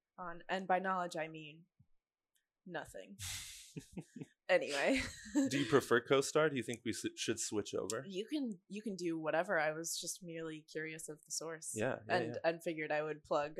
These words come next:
Speaker 1: a, a meme page at the same
Speaker 2: <laughs>
Speaker 1: time. <laughs>
Speaker 2: Okay, so from August seventeenth to August twenty-third,
Speaker 1: Yes.
Speaker 2: it reads,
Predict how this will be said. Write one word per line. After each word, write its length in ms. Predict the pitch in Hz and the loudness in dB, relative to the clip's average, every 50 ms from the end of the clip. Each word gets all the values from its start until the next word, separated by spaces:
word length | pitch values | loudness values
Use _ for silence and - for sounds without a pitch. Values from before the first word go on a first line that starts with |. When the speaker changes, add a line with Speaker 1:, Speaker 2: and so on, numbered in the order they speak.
| - | -4
Speaker 1:
a, 140 | 156 160 156 - - - | -2 -2 -2 -4 -2 -2
a 80 | 165 | -2
meme 400 | 156 143 156 165 151 147 147 170 175 _ - | -2 -2 -10 -10 -10 -10 -12 -16 -18 _ -4
page 240 | 190 147 139 147 - - | -2 -2 -2 -2 -6 -6
at 200 | - - 170 - | 6 6 6 6
the 80 | - - | 8 4
same 220 | - 165 151 180 170 | 6 6 4 4 4
Speaker 2:
<laughs> 20 | |
Speaker 1:
time. 420 | 139 - 160 175 170 165 185 226 214 - - - | 4 4 4 4 4 2 0 -4 -6 -6 -8 0
<laughs> 140 | 254 294 254 - 233 - - - - - - - | 2 2 4 4 2 -2 -2 -6 -8 -6 2 2
Speaker 2:
Okay, 280 | 131 - - 135 113 | 2 6 6 6 6
so 320 | - - - 127 123 120 113 | 6 8 8 10 10 8 6
from 260 | - - 127 113 110 | 4 4 4 4 6
August 320 | - 117 135 147 165 151 | 6 6 6 6 4 2
seventeenth 520 | - 160 147 147 143 - - 131 120 110 - | 4 4 4 2 0 0 0 -2 -2 0 -2
to 80 | 117 | 0
August 360 | - 104 104 101 101 98 - - | 4 4 4 2 2 -6 -6 -6
twenty-third, 540 | - 101 98 98 - - 92 90 - - - _ - | -6 -6 -6 -6 -6 -4 -4 -4 -4 -4 -8 _ -14
Speaker 1:
Yes. 280 | 226 - - - - - | -14 -14 -14 -14 -16 -6
Speaker 2:
it 160 | - 113 101 | 0 0 0
reads, 380 | 92 110 110 107 98 92 - - | 2 2 0 0 0 -4 -6 -8